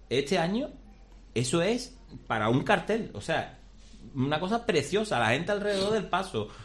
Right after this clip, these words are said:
volviendo por allí, un sitio amplio, un sitio donde la gente puede disfrutar de la cofradía,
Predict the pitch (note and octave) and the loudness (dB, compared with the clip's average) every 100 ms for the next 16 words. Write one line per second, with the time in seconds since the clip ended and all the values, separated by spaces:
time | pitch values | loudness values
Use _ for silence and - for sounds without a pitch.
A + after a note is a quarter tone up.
0 | - - B2+ C#3 C#3+ G#3 A3 F#3 D#3 F#3 | -14 2 6 8 8 6 4 2 2 2
1 | - D3+ F3 G#3+ G#3+ A#3 - E3+ F#3+ - | 2 2 2 2 2 2 6 6 6 2
2 | C3 A2 G2 A2 - C3 B2 E3+ G3+ F#3+ | 2 4 2 -2 0 4 4 4 4 2
3 | F#3+ G3+ G3+ G3 F#3+ G3+ G#3 G3 E3 D3+ | 2 2 2 0 0 0 0 0 0 0
4 | F#3 C#3+ | 0 -2